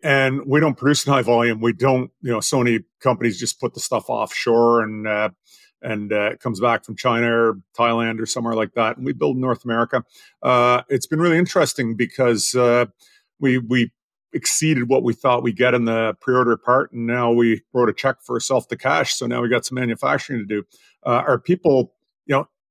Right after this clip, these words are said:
i-, it's good fun. Our manufacturing people are loving the challenge of this, is scaling up a little bit.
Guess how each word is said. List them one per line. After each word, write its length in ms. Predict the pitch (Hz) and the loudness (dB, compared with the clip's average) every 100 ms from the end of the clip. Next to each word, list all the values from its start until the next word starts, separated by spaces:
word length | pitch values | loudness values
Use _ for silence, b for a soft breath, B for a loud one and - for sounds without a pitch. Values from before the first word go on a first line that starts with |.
| _ - | _ -10
i-, 20 | |
it's 240 | 175 170 | -6 -4
good 160 | - 160 | 0 0
fun. 160 | 170 139 | 2 2
Our 80 | |
manufacturing 640 | 147 151 127 135 131 - 113 | 2 0 2 2 0 -2 -4
people 300 | - - 117 | -4 -2 -2
are 100 | 113 | 0
loving 520 | 113 123 123 131 117 | 2 4 4 2 -2
the 80 | 107 | -4
challenge 500 | - 117 123 120 110 | -2 -2 0 0 -2
of 60 | |
this, 260 | 117 120 - | -2 -2 -2
is 100 | 110 | -4
scaling 380 | - 123 113 113 | -4 -2 -2 -2
up 160 | 123 | -2
a 40 | 120 | 0
little 200 | 117 110 | 2 4
bit. 160 | 127 | 2